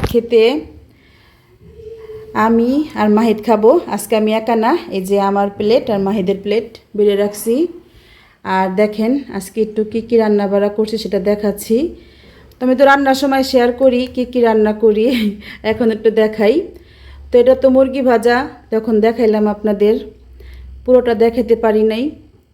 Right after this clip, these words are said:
আর এটা হলো ডাল চচ্চড়ি, এই ডালটা আজকের না কালকের, আর এই তরকারিটাও কালকের। এই যে ইলিশ মাছ দিয়ে রান্না করছিলাম,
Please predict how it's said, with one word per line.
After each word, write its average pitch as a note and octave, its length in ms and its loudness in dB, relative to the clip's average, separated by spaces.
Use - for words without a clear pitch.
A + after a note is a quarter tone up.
আর G3 240 4
এটা G#3+ 320 2
হলো A3 360 4
ডাল G#3+ 260 2
চচ্চড়ি, A3+ 580 0
এই A3 100 -8
ডালটা G#3 420 0
আজকের G#3+ 380 -2
না G3 120 0
কালকের, G#3 520 -2
আর G3 140 -4
এই A3 140 2
তরকারিটাও B3+ 500 0
কালকের। G#3+ 420 0
এই G3+ 80 -8
যে G3+ 200 -4
ইলিশ A#3 300 0
মাছ G#3+ 220 -2
দিয়ে G#3+ 160 4
রান্না G#3+ 260 0
করছিলাম, G#3 540 -4